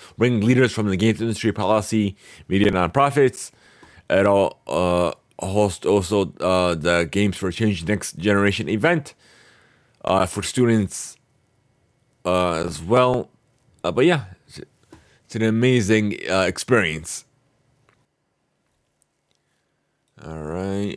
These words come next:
All right, next up, we have air all of the announcements from Capcom's, uh, Spotlight, uh, event,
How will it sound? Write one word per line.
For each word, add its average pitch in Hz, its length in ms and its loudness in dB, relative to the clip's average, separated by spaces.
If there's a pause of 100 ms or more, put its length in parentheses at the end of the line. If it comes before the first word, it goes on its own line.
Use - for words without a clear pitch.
(120)
All 82 160 0
right, 123 260 2
next 120 240 0
up, 139 240 0
we 104 120 0
have 113 180 0
air 127 200 2
all 117 200 2
of 101 140 -2
the 110 100 2
announcements 98 480 -2
from 90 180 -2
Capcom's, 104 680 -2
uh, 82 340 0
Spotlight, 143 560 0 (580)
uh, 87 180 2
event, 139 520 0